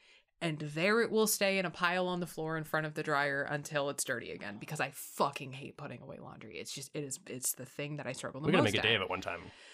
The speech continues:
Speaker 2: Put
Speaker 1: I
Speaker 2: on
Speaker 1: know.
Speaker 2: some,
Speaker 1: Well, and
Speaker 2: like
Speaker 1: also I've decided, this is, this is nothing to do with anything, but I have decided that I'm going to get rid of fifty percent of my clothes.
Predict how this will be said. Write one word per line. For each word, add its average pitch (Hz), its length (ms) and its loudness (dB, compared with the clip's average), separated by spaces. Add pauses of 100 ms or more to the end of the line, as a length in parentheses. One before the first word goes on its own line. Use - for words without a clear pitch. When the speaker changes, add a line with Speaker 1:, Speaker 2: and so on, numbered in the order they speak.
(180)
Speaker 2:
Put 123 120 6
Speaker 1:
I - 20 10
Speaker 2:
on 269 60 8
Speaker 1:
know. 208 140 8
Speaker 2:
some, 190 220 -2
Speaker 1:
Well, 254 160 8
and 233 120 6
Speaker 2:
like 233 80 8
Speaker 1:
also 311 220 6
I've 202 200 6
decided, 170 380 4
this 185 160 2
is, 185 260 0
this 185 200 -2
is 190 100 0
nothing 165 320 0
to 156 40 -6
do 151 120 -2
with 147 80 -6
anything, 151 580 -4
but 151 140 -2
I - 20 -2
have 156 460 2
decided 156 680 -2
that 151 120 0
I'm 147 160 -4
going 147 260 -6
to 147 40 -6
get 147 120 -8
rid 147 100 -6
of 139 60 -10
fifty - 400 -6
percent 123 320 -10
of 131 100 -14
my 120 80 -10
clothes. - 440 -12